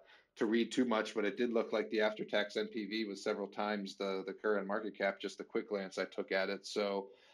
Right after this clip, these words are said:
um, it'll be good to get Blake Steele's take on, on that P E A from Azarga.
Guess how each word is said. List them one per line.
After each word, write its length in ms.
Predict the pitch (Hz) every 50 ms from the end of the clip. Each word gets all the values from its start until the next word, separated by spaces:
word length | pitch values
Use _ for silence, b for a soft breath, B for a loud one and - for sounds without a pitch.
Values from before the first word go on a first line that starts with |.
| b b _
um, 220 | 110 110 107 107
it'll 140 | 113 110 107
be 140 | 120 117 -
good 200 | 117 127 123 123
to 80 | - 117
get 340 | - 110 117 113 113 - -
Blake 260 | 107 107 107 107 -
Steele's 460 | - - - 110 110 110 107 - -
take 340 | - 117 107 101 98 101 - -
on, 440 | 110 101 101 98 98 98 95 98 101
on 140 | 107 101 101
that 220 | 101 101 101 -
P 340 | - 110 104 85 101 101 98
E 40 | 98
A 120 | 101 101
from 200 | 95 - 101 95
Azarga. 720 | 95 92 - 104 101 101 104 107 98 104 101 98 98 92